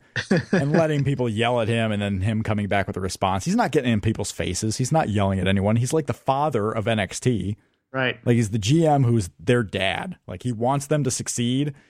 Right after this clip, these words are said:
Speaker 2: but he's tired of all the back talk. I mean, he got Bull Dempsey on the right track.
Speaker 1: Yeah, and Breeze is the bratty child. I
Speaker 2: Breeze
Speaker 1: like
Speaker 2: is
Speaker 1: that.
Speaker 2: the bratty child.
Speaker 1: Yeah.
Speaker 2: And, and William Regal isn't punishing him. I mean, he's giving him
Speaker 1: Nope.
Speaker 2: opportunities. They may seem like punishments. Like, I like the little dynamic that they have going on.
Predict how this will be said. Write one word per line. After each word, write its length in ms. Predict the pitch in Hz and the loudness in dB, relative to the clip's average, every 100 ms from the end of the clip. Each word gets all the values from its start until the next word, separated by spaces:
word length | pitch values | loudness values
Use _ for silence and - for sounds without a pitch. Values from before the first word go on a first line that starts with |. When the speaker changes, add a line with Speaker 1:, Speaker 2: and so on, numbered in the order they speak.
| _ _ - | _ _ -10
Speaker 2:
but 100 | 104 | -8
he's 120 | 98 | -6
tired 240 | - 147 123 | -4 -4 -2
of 80 | |
all 80 | 131 | -4
the 80 | 107 | -4
back 240 | 92 117 | -4 -6
talk. 320 | - 131 123 - | -4 -2 -2 -4
I 60 | |
mean, 160 | 113 104 | -4 -4
he 100 | 104 | -2
got 300 | 139 143 - | 0 -2 0
Bull 160 | 135 110 | -2 0
Dempsey 420 | 104 117 113 117 | -2 -2 0 -2
on 60 | |
the 80 | 113 | 0
right 160 | 117 110 | -2 -2
track. 380 | 113 110 113 - | -2 -2 -4 -8
Speaker 1:
Yeah, 220 | 151 131 - | -2 -2 0
and 180 | 165 170 151 | 0 0 0
Breeze 280 | 202 208 170 | 2 2 0
is 120 | 151 | -2
the 100 | 147 | -2
bratty 360 | 127 147 135 123 | 0 0 0 -4
child. 440 | 135 117 104 104 - - | -4 -4 -6 -12 -20 -6
I 60 | 151 | -2
Speaker 2:
Breeze 200 | - - | 0 0
Speaker 1:
like 80 | 320 | 0
Speaker 2:
is 40 | 190 | 2
Speaker 1:
that. 80 | 147 | 2
Speaker 2:
the 60 | |
bratty 220 | 139 113 | 2 2
child. 400 | 101 110 85 92 90 _ _ | 0 0 0 -4 -10 _ _
Speaker 1:
Yeah. 180 | 160 147 | 0 0
Speaker 2:
And, 80 | 143 | 0
and 60 | 165 | 0
William 280 | 208 208 185 | 0 2 0
Regal 260 | 202 170 | 2 0
isn't 220 | 139 120 | 0 -4
punishing 480 | - 127 214 - 160 | -2 0 2 2 2
him. 260 | 98 98 156 | 2 2 2
I 60 | |
mean, 140 | 123 117 | 2 2
he's 200 | 135 - | 0 0
giving 280 | 135 175 147 | 0 0 2
him 60 | |
Speaker 1:
Nope. 80 | 170 | 0
Speaker 2:
opportunities. 520 | 113 104 147 180 120 | -2 -4 -2 -2 -2
They 80 | 107 | -2
may 160 | 107 95 | -2 -2
seem 300 | - 101 139 | -4 -2 0
like 180 | 123 - | -2 -2
punishments. 540 | 101 95 - 98 107 | -4 -4 -6 -6 -4
Like, 80 | 104 | 0
I 140 | 123 | 0
like 260 | 139 131 139 | 2 0 0
the 80 | 135 | 0
little 160 | 123 113 | 0 2
dynamic 520 | 104 98 120 123 - | 0 2 2 2 0
that 100 | 98 | 0
they 80 | 98 | 2
have 220 | 95 92 | 2 2
going 260 | 101 90 | 0 0
on. 240 | 87 - | -4 -6